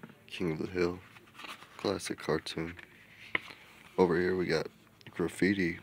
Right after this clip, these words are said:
pages, just some artwork going on. Some cool, random, trippy stuff.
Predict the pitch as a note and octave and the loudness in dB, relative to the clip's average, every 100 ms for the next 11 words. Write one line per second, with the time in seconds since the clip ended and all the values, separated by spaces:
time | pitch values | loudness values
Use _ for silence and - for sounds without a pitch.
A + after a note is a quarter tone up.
0 | - - E2+ E2+ E2+ F2 F2+ - - - | -8 2 2 2 -2 -2 -6 -10 -14 -20
1 | - - - - F2+ - E2 E2+ F#2 D2+ | -20 -20 -8 -2 -2 0 2 2 2 2
2 | E2 F2 - - E2 E2+ F2+ F2+ G2 G2+ | 0 0 -10 -2 2 4 2 -2 -4 -8
3 | _ - - - - _ - _ _ _ | _ -20 -20 -20 -20 _ -20 _ _ _
4 | _ - - D#2+ - - F2 F2 E2+ E2+ | _ -12 -8 -8 -8 0 4 4 4 2
5 | F2 E2+ F2 - F2 - D#2+ - E2 F2+ | 0 -2 -2 0 0 0 -4 -2 -2 -4
6 | - - | -6 -18